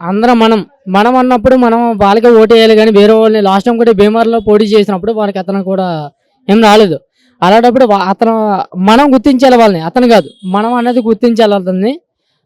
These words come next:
So నాకైతే మాత్రం పక్కకి జనసేన వస్తుంది, టీడీపీ వచ్చినా పర్లేదు, రెండు ఒకటే కాబట్టి, మూడు ఒకటే కాబట్టి నేను చెప్పేది ఏంటంటే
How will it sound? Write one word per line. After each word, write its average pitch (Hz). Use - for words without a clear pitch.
So 262
నాకైతే 247
మాత్రం 254
పక్కకి 240
జనసేన 220
వస్తుంది, 240
టీడీపీ 226
వచ్చినా 240
పర్లేదు, 208
రెండు 196
ఒకటే 226
కాబట్టి, 214
మూడు 233
ఒకటే 247
కాబట్టి 220
నేను 226
చెప్పేది 226
ఏంటంటే 220